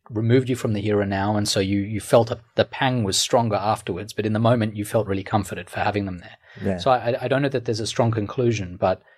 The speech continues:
Speaker 1: it's an interesting question.
Speaker 2: Yeah, and, and I think, you know, as we start to come full circle, the real message is we're in a moment. You know, it's like you said, there's this cycle where, you know, like, step one,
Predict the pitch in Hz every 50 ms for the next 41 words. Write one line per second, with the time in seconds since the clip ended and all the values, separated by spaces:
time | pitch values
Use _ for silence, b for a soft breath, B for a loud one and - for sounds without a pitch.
0 | b b b b b b _ _ _ _ - - - - 110 104 113 113 120 113
1 | - - 104 - - 113 - - - - - - _ _ _ _ - 107 127 123
2 | 117 104 87 67 - - 98 - - - - 127 127 127 120 - 175 160 - -
3 | 110 98 98 95 92 - 98 92 - 98 95 - - - - 95 80 - - -
4 | - - 120 123 120 117 - - - 95 - _ _ _ b b b b b b
5 | b b b b _ _ - 107 95 90 104 123 139 139 139 117 104 107 127 131
6 | - - 90 78 76 73 - - - _ 98 95 90 82 85 82 87 - - -
7 | - 90 95 101 110 113 120 107 95 92 120 143 127 - - - - - _ _
8 | _ _ - 95 98 87 85 - 110 98 87 107 117 117 - - 73 73 92 85
9 | 85 - - - 90 - - - 95 92 - - - 80 76 73 - - - 85
10 | 82 78 73 - - _ - _ - - - 82 76 - 85 87 87 95 95 -